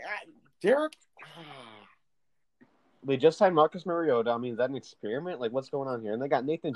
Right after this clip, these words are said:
Speaker 2: Peterman back there. What is he gonna
Speaker 1: Peterman
Speaker 2: do?
Speaker 1: is not. I thought he got cut.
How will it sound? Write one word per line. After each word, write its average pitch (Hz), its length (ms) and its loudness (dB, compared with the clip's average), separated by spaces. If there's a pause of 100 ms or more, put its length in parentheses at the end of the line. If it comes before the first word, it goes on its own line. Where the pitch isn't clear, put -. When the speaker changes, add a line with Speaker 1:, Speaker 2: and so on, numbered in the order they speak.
Speaker 2:
Peterman 160 380 2
back 104 260 -2
there. 117 100 0
What 180 160 0
is - 60 6
he 277 60 6
gonna 254 120 6
Speaker 1:
Peterman 196 240 0
Speaker 2:
do? 214 60 0
Speaker 1:
is 190 140 -2 (180)
not. 175 300 -8 (260)
I 170 100 -6
thought 202 140 -8
he 196 60 -8
got 170 200 -8
cut. 175 180 -10